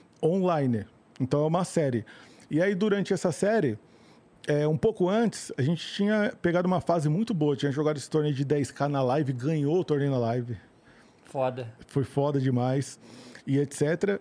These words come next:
Speaker 1: E aí eu fui jogar esse campeonato, que não era um buy-in alto, como aquele que a gente ganhou era de dez mil, esse buy-in era de mil dólares, né? Então, é, obviamente, mil dólares é muita grana pra muita gente, né? Mas dentro do nosso planejamento,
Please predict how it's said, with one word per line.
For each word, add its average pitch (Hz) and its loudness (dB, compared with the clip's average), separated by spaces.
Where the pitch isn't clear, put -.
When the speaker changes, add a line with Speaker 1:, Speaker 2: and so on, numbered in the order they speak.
Speaker 1:
E 175 2
aí 185 2
eu 220 4
fui 214 0
jogar 175 2
esse 220 0
campeonato, 147 0
que - -2
não 170 2
era 202 2
um 220 2
buy-in 165 2
alto, 143 0
como 147 0
aquele 143 0
que - 0
a 143 2
gente 139 0
ganhou 143 2
era 139 2
de 131 0
dez 139 0
mil, 143 2
esse 151 -4
buy-in 139 0
era 143 2
de 131 2
mil 165 2
dólares, 156 -2
né? 135 -2
Então, 139 0
é, 135 0
obviamente, 139 0
mil 143 2
dólares 135 0
é 135 2
muita 139 0
grana 135 0
pra 135 -2
muita 151 0
gente, 175 0
né? 156 2
Mas 160 2
dentro 160 0
do 147 -2
nosso 151 0
planejamento, 151 0